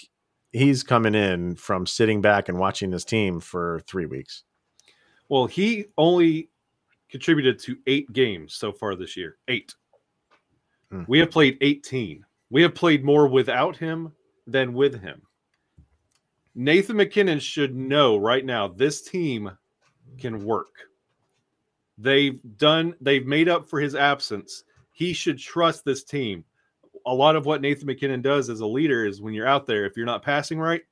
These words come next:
Speaker 2: he's gonna let you know.
Speaker 1: Mm-hmm.
Speaker 2: If you're not, if you're not taking the shot, he,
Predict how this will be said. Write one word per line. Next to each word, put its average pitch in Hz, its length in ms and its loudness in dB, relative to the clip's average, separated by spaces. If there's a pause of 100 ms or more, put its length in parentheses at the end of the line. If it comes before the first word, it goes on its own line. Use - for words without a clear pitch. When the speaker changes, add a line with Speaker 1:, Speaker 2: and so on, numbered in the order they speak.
Speaker 2:
he's 110 100 -14
gonna 110 140 -6
let 101 240 -6
you 113 60 -8
know. 104 280 -6 (420)
Speaker 1:
Mm-hmm. 101 220 -4
Speaker 2:
If - 140 -4
you're 139 80 0
not, 139 240 2 (220)
if - 120 -14
you're 139 100 -4
not 135 140 -4
taking 151 260 -2
the 131 100 -4
shot, 165 380 4 (280)
he, 127 160 -6